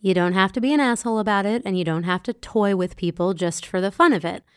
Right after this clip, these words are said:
But there are plenty of ways to get what you do want and not get what you don't want out of life. For example, if you have a roommate situation and that person is leaving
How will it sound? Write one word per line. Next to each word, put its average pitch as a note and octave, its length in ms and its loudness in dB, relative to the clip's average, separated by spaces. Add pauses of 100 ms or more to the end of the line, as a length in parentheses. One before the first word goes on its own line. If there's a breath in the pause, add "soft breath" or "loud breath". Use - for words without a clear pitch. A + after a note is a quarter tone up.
(400 soft breath)
But F#3 200 -2
there F3+ 220 0
are F3 60 -4
plenty G3 380 0
of D4 100 -2
ways G#3+ 560 0
to - 140 -12
get E3 260 -2
what G#3+ 160 -6
you C4+ 100 0
do A#3 220 2
want F#3 420 -2
and F#3 200 0
not E3+ 320 -2
get F#3 340 0
what G3+ 180 -2
you A#3 120 0
don't C#4 260 2
want E3+ 340 -2
out F3 200 -2
of F3+ 120 -2
life. - 380 -10 (600)
For E4 260 2
example, G3 640 -2 (160)
if G#3 220 -8
you C4+ 140 4
have G#3 440 0
a G#3 220 -4
roommate F#3+ 640 -2
situation D#3+ 880 -4 (120)
and F#3 720 0
that A#3+ 320 4
person F#3+ 580 -2
is F3 320 -2
leaving F3 720 0